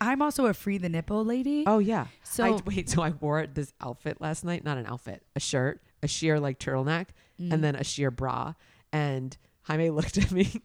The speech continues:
Speaker 2: and, like, before I walked out of the house, he, like, took a photo with the flash just to make sure that my nipple wasn't out.
Speaker 1: Uh-huh.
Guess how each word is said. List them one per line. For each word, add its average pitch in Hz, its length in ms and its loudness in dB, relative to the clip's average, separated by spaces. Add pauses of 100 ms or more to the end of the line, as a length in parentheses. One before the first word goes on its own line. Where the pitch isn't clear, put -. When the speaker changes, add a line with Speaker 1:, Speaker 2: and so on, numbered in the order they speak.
(120)
Speaker 2:
and, 185 140 2
like, - 200 0 (520)
before 160 340 0
I 156 60 4
walked 151 260 2
out 143 140 0
of 135 60 -2
the 131 100 -4
house, 131 320 -2
he, 104 120 -6
like, 135 200 -2
took - 180 -4
a 135 80 0
photo 131 340 0
with 135 160 -2
the 131 80 -4
flash 131 380 -6
just 135 160 -6
to 143 80 -4
make 123 160 -6
sure 135 160 -2
that 131 140 -2
my 135 140 -2
nipple 131 300 -4
wasn't 147 300 0
out. 180 320 -4
Speaker 1:
Uh-huh. 160 300 2